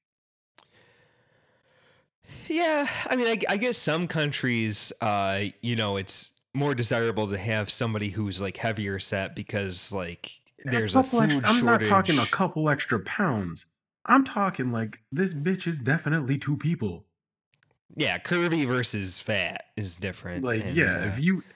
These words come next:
Speaker 2: if you got more, you can't even say this shit when you put it online, man.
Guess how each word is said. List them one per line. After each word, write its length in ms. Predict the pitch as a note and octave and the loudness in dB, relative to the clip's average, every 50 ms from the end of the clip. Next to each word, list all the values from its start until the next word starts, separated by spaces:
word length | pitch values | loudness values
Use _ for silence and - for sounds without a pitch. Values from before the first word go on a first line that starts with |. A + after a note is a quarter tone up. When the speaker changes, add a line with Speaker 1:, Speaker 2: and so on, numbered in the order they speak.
| - _ _ _ _ _ _ _ _ _ _ _ _ _ - | -20 _ _ _ _ _ _ _ _ _ _ _ _ _ -4
Speaker 2:
if 160 | D3 C#3 B2+ | -2 0 2
you 220 | D3+ G3+ D4+ B3+ | 2 2 2 4
got 200 | - B3+ A3 G3+ | 8 8 8 8
more, 300 | G3 G3+ G#3 G3+ G3 F#3 F3+ - - - - - - _ _ _ _ _ _ _ _ _ _ _ _ _ _ _ _ _ _ _ _ _ _ _ _ _ _ _ _ - G#2 - - | 10 8 8 8 6 4 2 -2 -8 -12 -14 -14 -16 _ _ _ _ _ _ _ _ _ _ _ _ _ _ _ _ _ _ _ _ _ _ _ _ _ _ _ _ -18 -14 -6 -2
you 140 | D3 E3 | -2 -2
can't 200 | D#3 - A#3 G3 | 0 0 0 2
even 180 | F3 C#3+ A#2+ G#2+ | 2 2 0 0
say 220 | - - C#3 D3 | -2 -2 -2 -2
this 180 | B2 G2+ F#2+ G2 | -2 -2 -4 -6
shit 180 | - - - - | -6 -8 -8 -8
when 100 | F#2 G2 | -6 -6
you 80 | G2 G2+ | -6 -4
put 160 | - G2+ F2+ | -6 -6 -4
it 40 | F2+ | -4
online, 400 | F2+ F2 F2+ F#2+ F2+ F2 E2+ E2+ | -4 -4 -4 -2 -2 -2 -2 -2
man. 240 | F2 F#2 A2+ B2 | -2 -2 -4 -4